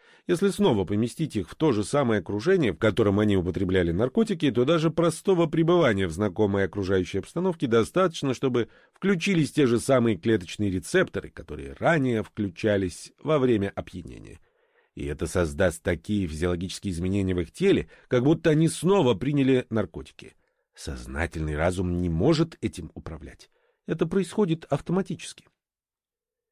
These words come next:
Изучим это положение чуть глубже.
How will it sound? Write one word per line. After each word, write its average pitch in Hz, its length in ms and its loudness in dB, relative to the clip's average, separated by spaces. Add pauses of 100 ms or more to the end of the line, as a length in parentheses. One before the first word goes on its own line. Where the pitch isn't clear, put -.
(220)
Изучим 165 600 4
это 147 140 2
положение 131 560 2
чуть 101 460 -2
глубже. 78 720 -8